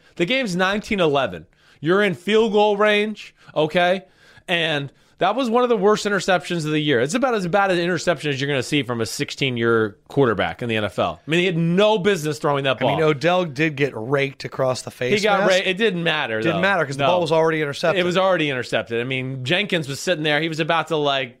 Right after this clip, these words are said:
Speaker 1: you know, tell the right fielder, like, "I got it, I got it."
Speaker 2: Yeah.
Speaker 1: I mean, it was all there. You know, so I just, I don't understand that decision-making, let alone that Saquon Barkley was open in the flat. I think it was Barkley. Maybe it was Gallman.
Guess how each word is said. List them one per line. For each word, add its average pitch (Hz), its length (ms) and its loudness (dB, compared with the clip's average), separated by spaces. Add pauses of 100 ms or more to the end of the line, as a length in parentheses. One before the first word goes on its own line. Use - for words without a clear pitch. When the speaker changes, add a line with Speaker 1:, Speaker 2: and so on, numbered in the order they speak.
Speaker 1:
you 151 120 -4
know, 127 240 2
tell 156 320 -2
the 127 320 0
right 147 220 0
fielder, 156 400 0
like, 107 160 -4
"I 165 120 -2
got 202 240 2
it, 151 80 0
I 156 100 2
got 185 240 2
it." 123 40 0
Speaker 2:
Yeah. 120 60 0
Speaker 1:
I - 20 -2
mean, 135 160 -4
it 156 60 -4
was 147 140 -2
all 165 220 2
there. 160 300 2 (440)
You 196 100 -2
know, 185 120 4
so 208 240 2
I 196 140 0
just, 202 240 0
I 190 80 2
don't 214 140 2
understand 190 420 0
that 180 140 0
decision-making, 170 680 -2
let 175 140 2
alone 165 560 2 (320)
that 139 540 -2
Saquon 165 400 0
Barkley 147 340 2
was 120 220 -4
open 156 260 2
in 143 80 -4
the 135 80 -2
flat. 139 320 0
I 131 40 0
think 185 180 -4
it - 20 -8
was 139 120 -2
Barkley. 135 300 0
Maybe 139 220 -2
it 135 60 -4
was 120 100 -6
Gallman. 120 460 0